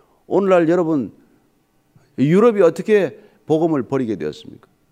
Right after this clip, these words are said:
미국이 어떻게 저렇게 쇠퇴의 길로 접어들었습니까? 한국이 왜 이토록, 예? 조금 사는 듯 하다가 이 모양이 되었습니까?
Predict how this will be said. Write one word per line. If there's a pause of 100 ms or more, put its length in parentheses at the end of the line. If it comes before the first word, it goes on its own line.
미국이
어떻게
저렇게
쇠퇴의
길로
접어들었습니까? (520)
한국이
왜
이토록, (560)
예? (480)
조금
사는
듯
하다가
이
모양이
되었습니까?